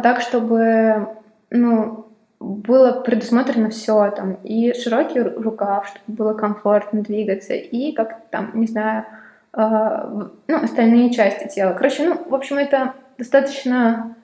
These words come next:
сейчас актуально, и на самом-то деле было актуально всегда, и мне,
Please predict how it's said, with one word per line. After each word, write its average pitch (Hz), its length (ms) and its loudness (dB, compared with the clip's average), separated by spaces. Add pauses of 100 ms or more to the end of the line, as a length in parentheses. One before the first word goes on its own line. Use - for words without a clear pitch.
(160)
сейчас 254 400 2
актуально, 233 960 2
и 226 520 0 (720)
на 202 100 -6
самом-то 247 260 0
деле 240 240 2
было 220 200 2
актуально 220 480 2
всегда, 226 640 -2 (560)
и 220 240 6
мне, 220 260 2